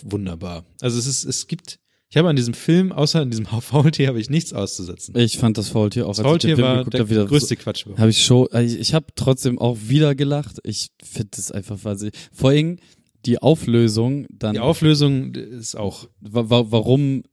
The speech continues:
Speaker 2: der so heißt, wie er heißt, hat mich noch mal tierisch lachen
Speaker 1: Ja.
Speaker 2: lassen. Das ist
Speaker 1: <laughs>
Speaker 2: sup-, super Captain Obvious, aber ich, ich mag halt auch, die,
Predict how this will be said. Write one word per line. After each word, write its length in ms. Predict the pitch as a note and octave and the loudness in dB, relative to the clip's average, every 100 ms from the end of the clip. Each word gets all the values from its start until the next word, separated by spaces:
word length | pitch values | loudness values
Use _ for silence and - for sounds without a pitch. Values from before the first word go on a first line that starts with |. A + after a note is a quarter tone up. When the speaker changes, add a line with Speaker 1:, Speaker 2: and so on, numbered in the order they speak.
| _ | _
Speaker 2:
der 360 | - G2+ A#2 G#2+ | -20 -4 0 2
so 160 | G#2+ G#2 | 0 -2
heißt, 320 | A#2 A2 - | -2 -4 -4
wie 100 | G#2+ | -2
er 120 | G#2 | 0
heißt, 460 | A2+ C3 C3+ - - | 0 0 -2 -10 -6
hat 160 | G#2+ | -4
mich 120 | A#2 G#2 | -4 -4
noch 180 | G#2 - | -4 -4
mal 320 | G#2+ G#2+ G#2 | -4 -2 -4
tierisch 400 | - A2 G2 - | -6 -6 -6 -6
lachen 120 | G#2 | -2
Speaker 1:
Ja. 60 | G2 | -2
Speaker 2:
lassen. 200 | F#2+ G#2 C3 - D#3+ | -2 -6 -6 2 4
Das 120 | C#3+ | 6
ist 180 | F#3+ - - | 4 2 -8
Speaker 1:
<laughs> 140 | _ _ | _ _
Speaker 2:
sup-, 360 | C3+ D#3+ A3 - | -4 0 0 4
super 360 | D3 A3+ G3+ | 4 4 2
Captain 340 | - F#3 - E3+ | 4 0 0 2
Obvious, 640 | D3+ C3 A#2+ C3+ D#3+ - _ - _ _ | 2 4 4 4 2 -8 _ -20 _ _
aber 180 | B2 C3+ | 2 2
ich, 160 | C#3 - | 2 -2
ich 140 | C#3 | 0
mag 220 | D3 E3+ - | 2 2 2
halt 160 | D3+ | 0
auch, 140 | - B2+ | -2 -6
die, 280 | - - | -10 -12